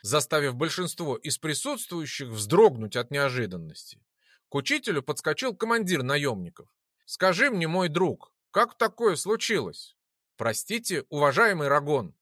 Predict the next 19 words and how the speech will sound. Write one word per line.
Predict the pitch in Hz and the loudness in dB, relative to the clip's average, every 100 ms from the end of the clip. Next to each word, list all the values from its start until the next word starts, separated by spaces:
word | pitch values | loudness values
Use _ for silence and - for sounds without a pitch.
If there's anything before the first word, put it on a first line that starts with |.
| _ | _
ответил | 123 139 123 127 | -8 -6 -6 -6
наемник. | 127 131 120 92 85 78 _ _ _ | -2 -2 -2 -4 -10 -14 _ _ _
«Всех | - 240 254 - | 0 2 2 4
проверили | 156 147 262 240 143 | 4 4 2 2 0
перед | 104 175 180 170 | -2 0 0 2
самым | 247 226 208 | 2 2 0
выходом. | 185 196 - 98 85 76 _ _ _ | 2 0 0 -10 -10 -16 _ _ _
Не | 98 135 | -8 -4
знаю, | 165 165 262 170 | -2 2 2 2
почему | 117 160 - 226 165 | -2 -4 -2 -2 0
эти | 196 190 156 143 | 0 0 -2 -4
идиоты | 131 247 269 156 | -2 -2 -2 0
так | 226 226 | -2 0
поступили. | 202 185 202 - 117 80 69 _ _ _ _ - | -6 -4 -6 -4 -8 -8 -16 _ _ _ _ -4
Надо | 151 240 233 | 4 6 6
было | 220 240 240 | 6 6 6
каждое | 254 240 196 247 | 4 4 8 6
утро | - 277 269 196 165 | 6 0 2 2 2
проверять!» | 170 180 196 175 98 - - | 2 4 6 6 4 -4 -20